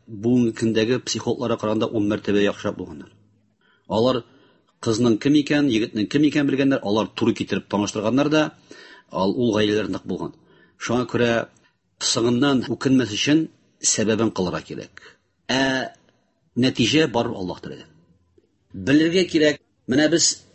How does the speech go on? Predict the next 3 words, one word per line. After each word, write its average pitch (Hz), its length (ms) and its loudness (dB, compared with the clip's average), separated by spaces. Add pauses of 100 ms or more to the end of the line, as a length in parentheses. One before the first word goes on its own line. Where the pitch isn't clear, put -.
сәламәтне 156 600 2
саклыйбыз. - 640 -2 (1400)
Ә 143 320 2